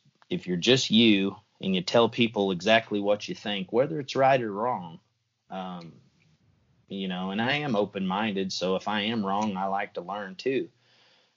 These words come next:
But I, I found out a couple years ago, if you just kinda be yourself and do you,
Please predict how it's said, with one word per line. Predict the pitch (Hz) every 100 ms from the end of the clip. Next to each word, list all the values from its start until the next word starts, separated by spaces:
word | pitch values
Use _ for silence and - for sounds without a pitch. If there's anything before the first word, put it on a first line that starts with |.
| -
But | 95 92
I, | 104 - -
I | 98
found | 113 - 69 131
out | 120
a |
couple | 101 120 117 92
years | 101 127 107
ago, | 90 90
if | 110
you |
just | 120 117 -
kinda | 123 113
be | 92 113
yourself | 107 92 - 117 123 -
and | 95
do | 104
you, | 107 98 120 120 95